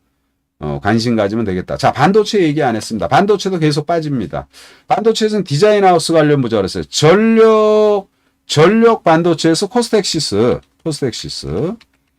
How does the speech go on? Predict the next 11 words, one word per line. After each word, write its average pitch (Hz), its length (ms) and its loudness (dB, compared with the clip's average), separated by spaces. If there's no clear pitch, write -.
요게 247 140 4
이제 240 120 2
최근, 226 300 2
최근에 226 320 0
가장 180 520 0
핫한 190 420 -6
거죠. 135 280 -2
이제 78 240 -6
반도체 127 400 0
전반의 110 400 0
주식에서. - 460 -14